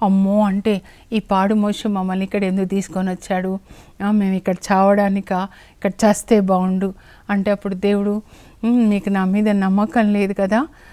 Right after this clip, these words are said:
ఆ, న్-, వాళ్ళని చూస్తున్నారు కానీ నేను సర్వశక్తిమంతుడను, ఆ,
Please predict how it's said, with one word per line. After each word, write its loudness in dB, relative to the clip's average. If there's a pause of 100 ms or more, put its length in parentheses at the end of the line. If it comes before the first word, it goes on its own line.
(200)
ఆ, 2 (380)
న్-, 2 (300)
వాళ్ళని 4
చూస్తున్నారు 2
కానీ -2
నేను -2
సర్వశక్తిమంతుడను, -4 (460)
ఆ, 0